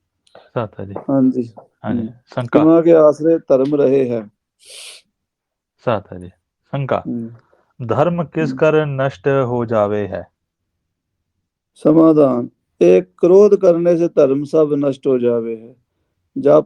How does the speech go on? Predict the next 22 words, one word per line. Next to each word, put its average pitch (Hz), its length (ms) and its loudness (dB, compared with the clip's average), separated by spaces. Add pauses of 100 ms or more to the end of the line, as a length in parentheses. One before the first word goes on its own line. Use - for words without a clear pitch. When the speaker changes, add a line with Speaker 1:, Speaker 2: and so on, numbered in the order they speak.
Speaker 1:
ਹੂੰ। 160 80 2
Speaker 2:
ਤਪ, 151 340 2
ਭਜਨ, 143 440 0
ਪਾਠ 143 480 2
ਜੋ 143 240 2
ਕਰਨੇ 139 380 0
ਵਾਲਾ 135 380 2
ਹੈ, 127 240 -4 (640)
यदि 156 160 4
भी 170 160 2
वो 165 100 4
क्रोध 175 380 2
चा 151 240 2
करे, 135 380 0 (500)
फिर 156 220 4
सब 160 240 2
उनका 160 400 -2
फल 139 360 0
नष्ट 139 320 -4
हो 131 100 -2
जावे 117 360 -4
है। 110 160 -12